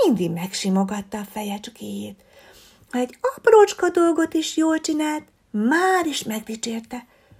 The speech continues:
Csodálkoztak is a gyerekek, hogy lehet vele ilyen kedves. Pedig Regina gyakran a nyelvét nyújtogatta rá, és csúnya pofákat vágott, ha elment mellette.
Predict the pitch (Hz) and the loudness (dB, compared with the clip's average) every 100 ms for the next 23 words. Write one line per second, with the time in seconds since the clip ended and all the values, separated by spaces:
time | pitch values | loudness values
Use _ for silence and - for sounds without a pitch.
0 | _ _ _ - 214 285 254 175 180 170 | _ _ _ -6 -2 0 -2 -4 -8 -12
1 | 190 190 196 220 220 226 220 233 226 _ | -12 -12 -12 -10 -8 -8 -8 -10 -14 _
2 | _ - - _ - - 403 415 381 294 | _ -20 -20 _ -20 2 6 6 4 2
3 | 320 320 311 262 269 294 311 285 311 302 | 2 2 -2 -2 0 0 -2 -4 -4 -4
4 | 311 254 190 - 185 - - _ _ _ | -6 -6 -8 -10 -14 -14 -16 _ _ _
5 | _ - _ - 190 190 175 185 233 269 | _ -20 _ -2 2 2 2 4 4 4
6 | 269 262 240 277 339 370 359 349 330 320 | 4 4 4 4 4 6 4 4 4 6
7 | 277 254 247 254 247 262 262 254 254 240 | 8 8 6 2 0 0 0 2 2 4
8 | 247 247 262 247 240 226 226 - - - | 0 0 -2 0 2 -2 -6 -20 -20 -20
9 | - - - - 403 370 311 269 269 269 | -18 -18 0 8 8 8 6 6 6 6
10 | 277 254 262 254 - 269 262 269 269 - | 6 4 2 -2 4 4 4 0 -4 -8
11 | - - 208 202 208 214 233 220 226 226 | -8 -6 -4 -4 -6 -8 -8 -6 -6 -8
12 | 226 247 | -12 -16